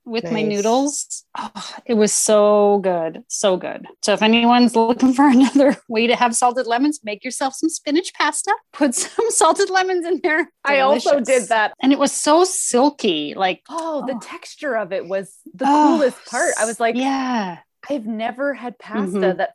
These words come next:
Speaker 3: felt like this."
Speaker 1: It was
Speaker 3: Yeah.
Speaker 1: silky and,
Speaker 2: Yeah.
Speaker 1: like, like, you barely had to chew it. It was just sort of
Speaker 2: That's
Speaker 1: like,
Speaker 2: right.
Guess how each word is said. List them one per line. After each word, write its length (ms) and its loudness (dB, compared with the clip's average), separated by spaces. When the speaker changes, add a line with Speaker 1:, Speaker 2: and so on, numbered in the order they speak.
Speaker 3:
felt 240 -4
like 300 -6
this." 260 -10
Speaker 1:
It 60 -4
was 160 2
Speaker 3:
Yeah. 80 0
Speaker 1:
silky 1120 2
and, 420 -2
Speaker 2:
Yeah. 60 -2
Speaker 1:
like, 580 -2
like, 180 0
you 80 4
barely 300 2
had 140 0
to 100 -10
chew 420 -4
it. 240 -4
It 120 -10
was 160 -8
just 240 -8
sort 180 0
of 40 0
Speaker 2:
That's 100 -6
Speaker 1:
like, 160 0
Speaker 2:
right. 180 0